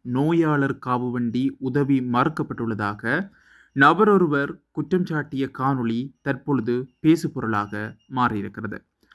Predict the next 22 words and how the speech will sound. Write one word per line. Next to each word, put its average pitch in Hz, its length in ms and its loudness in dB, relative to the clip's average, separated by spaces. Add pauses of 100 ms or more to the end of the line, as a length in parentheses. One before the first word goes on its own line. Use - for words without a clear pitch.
(220)
வடமராட்சி 214 580 4
கிழக்கு 175 300 2
மருதங்கேணியில் 147 720 -2
அமைந்திருக்கின்ற 127 840 -2
பொதுச்சந்தையில் 131 840 0
காய்கறிகளை 139 560 2
வாங்குவதற்காக 120 840 -2
வந்த 113 280 -2
நபர் 117 260 0
ஒருவர் 113 520 0 (340)
இன்று 190 360 6
காலை 180 680 4
வருகை 147 320 -2
தந்து 127 500 -4 (160)
அங்கு 143 600 2 (540)
காய்கறிகளை 185 640 4
கொள்வனை 165 380 0
செய்து 156 320 -2
கொண்டிருந்த 131 360 -2
போது 127 460 -2
திடீரென 170 600 4
அவருக்கு 135 380 -2